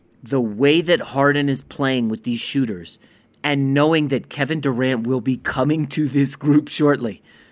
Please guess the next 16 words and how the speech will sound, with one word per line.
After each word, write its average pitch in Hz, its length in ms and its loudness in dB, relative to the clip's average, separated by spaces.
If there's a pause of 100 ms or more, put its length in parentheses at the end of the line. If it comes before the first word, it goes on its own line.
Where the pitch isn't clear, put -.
(300)
I 123 120 -2
mean, 113 460 0 (960)
you 131 240 -4
know, 139 120 2
LeBron 123 1040 0
stopped - 380 -4
short 180 220 2
of 147 80 -6
comparing 165 380 2
them 139 120 0
to 143 160 0
the 135 220 0
K 170 320 -2
D 151 240 -4
Curry 185 340 4
Warriors. 175 640 2